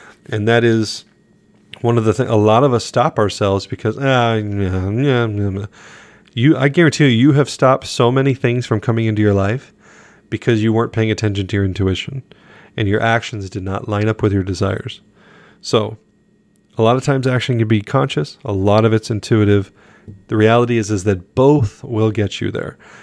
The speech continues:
It will always be both. That your mind, which is your spirit, and your intuition, which is your soul, that your, your head and your heart, your conscious mind and your subconscious mind,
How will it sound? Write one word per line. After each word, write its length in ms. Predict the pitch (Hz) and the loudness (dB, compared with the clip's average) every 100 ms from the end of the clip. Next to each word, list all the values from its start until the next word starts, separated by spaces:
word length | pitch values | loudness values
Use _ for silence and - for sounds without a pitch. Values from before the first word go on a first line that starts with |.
| - | -10
It 160 | - 113 | -4 -4
will 480 | 113 123 127 123 113 _ _ _ _ _ | 2 4 6 4 2 _ _ _ _ _
always 640 | - 127 156 143 117 98 90 | 0 4 6 6 4 0 -6
be 420 | - 107 95 90 95 - | -10 -10 -8 -12 -18 -2
both. 380 | 104 104 - _ _ - - - | -2 -2 -10 _ _ -20 -20 -6
That 200 | 110 - | -4 0
your 100 | 117 | -2
mind, 440 | 107 113 123 151 | 2 2 2 2
which 180 | 131 - | 0 0
is 100 | 98 | 0
your 120 | 101 | 0
spirit, 420 | 90 - 131 156 - - | -4 0 0 0 -6 -6
and 140 | 107 | -2
your 160 | 101 98 | -2 -2
intuition, 500 | 95 110 110 - 123 | -4 -2 -2 0 -4
which 180 | 98 | -2
is 140 | 104 95 | -2 -2
your 140 | 95 | -4
soul, 440 | - 123 127 156 - - - - _ | -4 0 0 -2 -8 -20 -20 -20 _
that 200 | 104 - | -8 -2
your, 300 | 107 95 90 - - | -2 0 -4 -12 -18
your 360 | 160 101 95 90 | -6 -4 -4 -6
head 480 | - - 147 175 | -12 0 2 2
and 220 | - 135 135 | 0 -4 -2
your 100 | 123 | 0
heart, 260 | 123 104 | 0 0
your 100 | 113 | -2
conscious 440 | 113 - 160 - - | -10 -2 -2 -2 -6
mind 280 | 143 139 104 | -2 -2 -2
and 80 | |
your 100 | 98 | -6
subconscious 560 | 92 - - 127 120 110 | -2 -4 -2 -6 -6 -6
mind, 240 | 113 104 | -4 -4